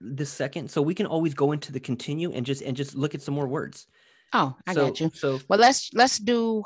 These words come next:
Speaker 1: Leave it blank.
Speaker 2: house. Let's do house U S, right?
Speaker 1: Okay, do house.
Speaker 2: And just so we'll, and we, we'll see what that keyword is.
Speaker 1: Okay.
Speaker 2: Why don't we do, why don't we do unknown?
Speaker 1: Yeah, l-, leave it, leave it,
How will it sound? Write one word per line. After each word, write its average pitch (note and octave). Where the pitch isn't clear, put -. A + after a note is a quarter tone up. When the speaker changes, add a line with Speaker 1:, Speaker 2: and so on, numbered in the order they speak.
Speaker 1:
Leave G3+
it G3+
blank. D#3
Speaker 2:
house. -
Let's G#3+
do G#3+
house G#3
U G#3
S, E3
right? E3
Speaker 1:
Okay, C#3+
do D3
house. C3+
Speaker 2:
And F#3+
just G#3
so G#3
we'll, G3+
and G#3
we, A#3
we'll A3+
see A3
what G3
that D3+
keyword A2
is. A1
Speaker 1:
Okay. -
Speaker 2:
Why -
don't G4
we C#4+
do, G#3
why C4
don't B3+
we A3+
do F#3+
unknown? E3
Speaker 1:
Yeah, E3
l-, B2
leave E3
it, G#2
leave D3
it, -